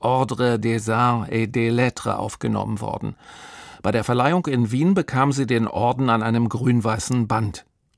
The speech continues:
Die Österreicherin sprach in ihrer Dankesrede über ihre Beziehung zur französischen Sprache.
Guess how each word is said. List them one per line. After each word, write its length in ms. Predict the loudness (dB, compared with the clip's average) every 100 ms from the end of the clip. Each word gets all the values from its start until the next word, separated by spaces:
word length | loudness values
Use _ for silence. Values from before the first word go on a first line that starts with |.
| _ _
Die 60 | -4
Österreicherin 920 | 2 2 2 -2 0 0 -2 -2 -2
sprach 380 | -2 -2 0 0
in 80 | -2
ihrer 260 | -2 -2
Dankesrede 800 | 0 0 0 -2 -4 -2 -2 -2
über 300 | -2 -2 -2
ihre 200 | -2 -2
Beziehung 560 | 0 -2 -2 -2 0 0
zur 180 | -2 -4
französischen 760 | -2 -2 0 -2 -2 -6 -4
Sprache. 540 | -6 -6 -4 -4 -6